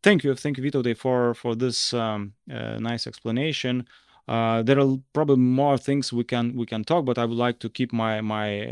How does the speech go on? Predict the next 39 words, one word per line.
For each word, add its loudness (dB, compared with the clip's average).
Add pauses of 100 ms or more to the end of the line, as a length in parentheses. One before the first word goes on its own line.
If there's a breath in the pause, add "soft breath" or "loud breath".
(100)
episode, -4
like, -12
a-, -10
as -6
always, -2
a-, -8
around -4
an -14
hour. 0 (340 soft breath)
But 4
there's, 6
uh, -4
there's 0
more. 6
It's -4
not 0
final, 2
right? 0
Uh, -8
we -6
have -6
a, -6
a -4
wrap-up 0
part, -2 (400 soft breath)
uh, 0
a -6
couple -2
of, -4
of -12
questions. 0
So 0
yeah, 0
feel -6
free -2
to, -4
to, -6
to, -6
to, -4